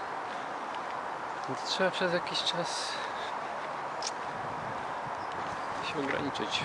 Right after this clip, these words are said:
w czymś. Rzadko w życiu przychodzi coś tak totalnie bez wysiłku nagle, a jak przychodzi, no to ciężko to utrzymać, więc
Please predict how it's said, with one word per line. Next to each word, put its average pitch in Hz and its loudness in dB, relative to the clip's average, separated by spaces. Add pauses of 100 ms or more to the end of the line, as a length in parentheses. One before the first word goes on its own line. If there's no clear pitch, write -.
w - 2
czymś. 127 2 (1800)
Rzadko 127 6
w 107 2
życiu 127 2 (100)
przychodzi - 4
coś 127 6 (1400)
tak 110 4 (1080)
totalnie 123 6
bez 113 4
wysiłku 110 2 (180)
nagle, 110 4 (920)
a 156 12
jak 156 12
przychodzi, 160 4
no 151 6 (100)
to 143 6 (1300)
ciężko 127 2 (100)
to 120 2
utrzymać, 110 2 (200)
więc 113 0